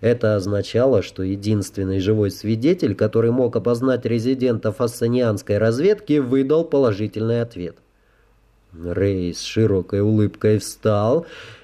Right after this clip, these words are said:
и, слегка поклонившись, произнёс: "Кардиминго?"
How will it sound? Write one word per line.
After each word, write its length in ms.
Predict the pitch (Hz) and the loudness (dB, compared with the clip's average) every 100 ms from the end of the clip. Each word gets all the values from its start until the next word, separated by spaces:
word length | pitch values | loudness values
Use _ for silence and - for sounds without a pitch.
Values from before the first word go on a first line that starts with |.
| - | 0
и, 220 | 151 233 | 2 2
слегка 560 | 240 233 240 233 202 196 | 2 2 2 2 0 2
поклонившись, 840 | 226 226 233 220 165 175 214 202 | 2 2 2 4 2 2 0 0
произнёс: 1120 | - 202 220 185 156 139 127 120 123 - - _ - | 2 4 4 2 2 4 4 0 -4 -16 -20 _ -2
"Кардиминго?" 1160 | 139 139 135 120 143 147 160 233 214 110 92 | 0 2 0 0 2 4 2 2 0 -2 -4